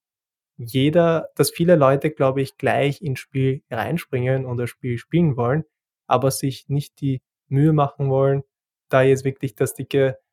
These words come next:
Spielregelbuch dann durchzulesen, sondern einfach gleich mitspielen wollen. Und wenn man sich die Spiel-, die Spielregeln mal durchliest, dann kann man da wirklich sehr viel klügere und informierte Entscheidungen treffen.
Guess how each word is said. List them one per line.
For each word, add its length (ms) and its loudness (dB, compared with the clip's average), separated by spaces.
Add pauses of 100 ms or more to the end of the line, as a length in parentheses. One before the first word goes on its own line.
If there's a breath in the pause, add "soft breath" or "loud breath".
(160)
Spielregelbuch 1080 -4
dann 220 -8
durchzulesen, 640 -4
sondern 300 -4
einfach 260 -6
gleich 340 -4
mitspielen 400 -4
wollen. 280 -2 (480)
Und 160 -4
wenn 140 0
man 140 0
sich 240 -6
die 120 -6
Spiel-, 340 -4 (240)
die 60 -4
Spielregeln 560 -2
mal 120 -2
durchliest, 540 -4 (440)
dann 420 2
kann 240 -12
man 200 2
da 340 2
wirklich 520 -4 (280)
sehr 260 -2
viel 220 -8
klügere 600 -4
und 200 -8
informierte 540 -4
Entscheidungen 540 -4
treffen. 420 -6